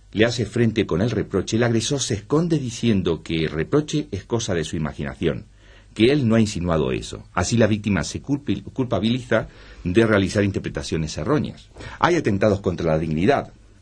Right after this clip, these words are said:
es decir, se utilizan observaciones despectivas para calificarla. Eh, se utilizan gestos de desprecio dirigido a ella.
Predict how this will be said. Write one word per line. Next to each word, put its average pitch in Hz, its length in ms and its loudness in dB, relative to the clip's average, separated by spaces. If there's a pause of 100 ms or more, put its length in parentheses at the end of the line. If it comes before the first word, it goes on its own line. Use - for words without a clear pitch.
(140)
es 78 200 -6
decir, 80 200 -2
se 82 260 -2
utilizan 101 400 -2
observaciones 87 520 -4
despectivas 90 680 -4
para 67 200 -6
calificarla. 57 640 -12 (640)
Eh, 80 460 4
se - 100 -6
utilizan 92 320 -2
gestos 113 380 0
de 80 60 2
desprecio 95 520 -2
dirigido 73 520 -6
a 67 60 -2
ella. 87 400 2